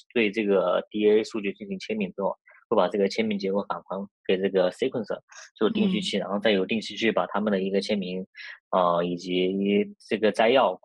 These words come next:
Speaker 1: 它上传到我们的 Layer one。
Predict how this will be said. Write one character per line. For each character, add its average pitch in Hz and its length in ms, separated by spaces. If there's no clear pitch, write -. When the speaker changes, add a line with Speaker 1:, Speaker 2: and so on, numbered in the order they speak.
Speaker 1:
它 92 440
上 107 180
传 92 160
到 87 380
我 95 60
们 92 100
的 87 320
Layer 95 260
one。 113 260